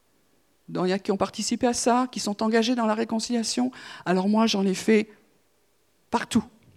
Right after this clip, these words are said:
Et il y a des endroits, ouah, ça coûtait, hein. Parce qu'il y a la réconciliation qui coûte et celle qui coûte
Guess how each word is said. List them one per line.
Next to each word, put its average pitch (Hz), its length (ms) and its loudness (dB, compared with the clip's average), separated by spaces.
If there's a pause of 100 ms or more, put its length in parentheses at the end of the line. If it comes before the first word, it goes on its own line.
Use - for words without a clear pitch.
(1400)
Et 214 340 6
il 202 100 2
y 202 40 6
a 175 40 6
des 196 200 2
endroits, 190 600 0
ouah, 226 240 -2
ça - 160 -4
coûtait, 240 420 -2
hein. 311 120 -2 (1300)
Parce 196 140 -2
qu'il - 80 2
y 226 40 8
a - 20 8
la 208 80 4
réconciliation 240 720 -2
qui 208 180 -8
coûte 349 280 2
et 240 120 2
celle - 760 -2
qui 226 320 -4
coûte - 480 -8